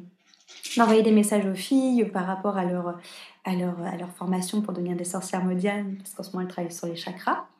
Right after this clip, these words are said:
Donc, voilà, j'étais dans cette énergie vraiment connectée à elles. Et donc, euh,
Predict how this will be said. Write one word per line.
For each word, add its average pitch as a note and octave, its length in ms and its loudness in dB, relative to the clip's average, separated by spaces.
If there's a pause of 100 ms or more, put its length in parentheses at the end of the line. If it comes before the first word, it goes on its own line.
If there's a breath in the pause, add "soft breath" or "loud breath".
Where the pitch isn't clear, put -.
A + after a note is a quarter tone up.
(640 loud breath)
Donc, G3+ 220 2
voilà, F#3 180 4
j'étais G#3 300 0
dans F#3 140 0
cette - 180 -8
énergie F#3+ 400 -2
vraiment G3+ 320 0
connectée G3 480 -4
à F#3+ 60 -2
elles. A#3+ 220 2
Et G#3 40 0
donc, F#3 300 -2
euh, F3+ 100 -2